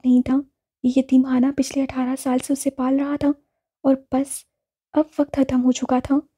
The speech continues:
उसे अपनी ज़िंदगी से मोहब्बत थी, वो जीना चाहती थी, दुनिया देखना चाहती थी, लेकिन उसे उसकी बीमारी कुछ भी करने की इजाज़त नहीं देती थी। उसके जिस्म में मौजूद खून की शदीद कमी उसकी हड्डियां तक निचोड़ लेता था।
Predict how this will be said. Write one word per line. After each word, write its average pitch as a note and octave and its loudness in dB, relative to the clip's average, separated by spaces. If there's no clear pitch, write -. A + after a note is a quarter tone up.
उसे D#4 2
अपनी F#4+ 0
ज़िंदगी C#4+ 4
से C#4 -2
मोहब्बत B3+ -2
थी, C#4 0
वो C4 4
जीना C4 2
चाहती C#4+ -2
थी, C#4+ 2
दुनिया D#4 6
देखना C4+ 0
चाहती B3+ -6
थी, C4+ 2
लेकिन C4 2
उसे C#4 0
उसकी C4+ -2
बीमारी B3+ 2
कुछ - -2
भी C#4 -2
करने B3+ 2
की C4+ -2
इजाज़त C4 -2
नहीं B3+ 6
देती B3+ -2
थी। C#4+ 2
उसके D#4 0
जिस्म E4+ 0
में F4 0
मौजूद D4 2
खून C#4 4
की - -6
शदीद C4+ -2
कमी C4 2
उसकी C#4+ 2
हड्डियां C#4 -2
तक - -2
निचोड़ C4 0
लेता B3+ 0
था। C4+ -2